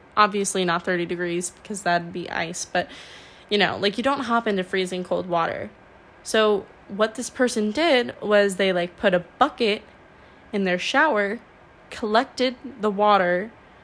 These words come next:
that, like, was just running while they were waiting for their shower to get warm. It didn't go, it, it didn't touch anybody's body. There's no soap in it. Like, it's just coming down and it's cold water, just regular old water, and put use to it. And just, like,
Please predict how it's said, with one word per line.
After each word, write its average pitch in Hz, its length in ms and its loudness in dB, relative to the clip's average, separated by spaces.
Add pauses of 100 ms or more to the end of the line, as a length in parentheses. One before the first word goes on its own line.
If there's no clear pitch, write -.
(520)
that, 185 300 2
like, 180 300 -2
was 196 140 2
just - 240 -12
running 196 340 0
while 175 120 2
they 175 120 -2
were 175 140 -2
waiting 185 340 2
for 185 180 -2
their 170 140 -2
shower 202 340 2
to 247 60 -2
get 175 200 -2
warm. 175 260 2
It 220 100 0
didn't 202 200 2
go, 175 260 0
it, 190 140 0
it 208 220 4
didn't 214 220 2
touch 214 260 2
anybody's 185 340 0
body. 208 360 4
There's 190 220 0
no 170 120 0
soap 190 280 0
in 240 100 0
it. 175 260 0
Like, 170 180 -4 (340)
it's 180 140 -6
just 185 140 -4
coming 214 400 2
down 226 420 2
and 196 140 0
it's - 160 -2
cold 285 260 2
water, 226 480 4 (1120)
just - 160 -10
regular 226 360 2
old 226 220 4
water, 226 260 4
and 196 340 -2 (100)
put - 300 -2
use 233 280 -2
to - 160 -6
it. 170 180 0
And 180 420 -2
just, - 180 -10
like, 175 280 0